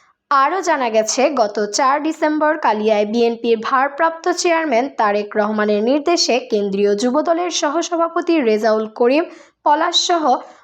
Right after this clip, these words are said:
অ-, নড়াইল জেলা যুবদলের নেতাকর্মীদের গণসংযোগ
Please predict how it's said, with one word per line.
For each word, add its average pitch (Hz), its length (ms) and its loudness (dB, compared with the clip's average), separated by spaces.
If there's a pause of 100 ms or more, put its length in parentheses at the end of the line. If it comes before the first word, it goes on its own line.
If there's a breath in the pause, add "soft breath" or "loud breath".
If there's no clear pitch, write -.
(160 loud breath)
অ-, 269 140 4
নড়াইল 269 460 2
জেলা 330 320 2
যুবদলের 226 580 2 (160)
নেতাকর্মীদের 330 840 0
গণসংযোগ 220 840 0